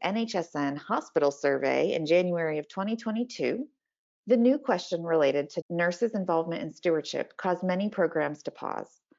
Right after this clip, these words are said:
I think this has been an aspiration for lots of stewardship programs, although many of us struggle with how to do this to the best effect. Some answers were provided and some great ideas were put forward in a recent article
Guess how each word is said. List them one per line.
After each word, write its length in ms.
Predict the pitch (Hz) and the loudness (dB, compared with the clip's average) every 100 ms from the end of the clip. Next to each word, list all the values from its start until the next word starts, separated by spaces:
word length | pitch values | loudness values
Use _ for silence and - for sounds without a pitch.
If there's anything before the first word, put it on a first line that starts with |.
| _ - - - | _ -20 -18 -2
I 100 | 247 | 0
think 180 | 262 233 | 2 4
this 140 | 226 190 | 2 2
has 140 | 180 | 2
been 140 | 180 175 | 2 0
an 120 | 160 | 0
aspiration 800 | 170 185 - 160 202 - 165 - | -2 -2 0 2 2 -2 -6 -6
for 180 | - 151 | -2 -2
lots 460 | 170 247 277 - | 0 -2 -2 -4
of 80 | 160 | -8
stewardship 500 | - 180 175 - - | -2 -2 0 -2 -2
programs, 560 | 147 139 143 139 143 - | -2 -2 -4 -4 -6 -2
although 420 | 165 175 165 156 | 0 4 6 4
many 460 | 151 175 202 214 180 | 2 0 0 2 0
of 100 | 143 | 0
us 160 | 139 - | -4 -2
struggle 380 | 165 160 147 | -2 2 2
with 120 | 139 143 | 2 0
how 200 | 165 160 | 0 0
to 100 | 165 | 0
do 220 | 156 156 | 0 0
this 260 | 143 139 | 0 0
to 100 | - | -4
the 80 | 135 | -6
best 300 | 127 123 - | -4 -4 -6
effect. 460 | - - 85 _ - _ _ _ _ _ _ _ _ _ _ | -12 -10 -12 _ -20 _ _ _ _ _ _ _ _ _ _
Some 200 | - 233 | 0 2
answers 400 | 226 294 359 311 | 4 2 4 2
were 120 | 196 | 4
provided 580 | 175 190 160 143 147 147 | 2 2 2 2 4 2
and 240 | - 156 - | 2 -4 -4
some 160 | 160 | -10
great 320 | 160 170 214 - | 0 2 2 0
ideas 400 | 214 190 175 170 | -4 2 2 2
were 80 | 165 | -2
put 240 | 160 - | -2 -6
forward 420 | - 139 139 135 | -4 -4 -2 -4
in 140 | - 156 | -2 -4
a 100 | 151 | -4
recent 380 | 175 226 262 - | -4 -2 -2 0
article 680 | 147 139 - - - 226 | -2 -2 -4 -2 -2 -2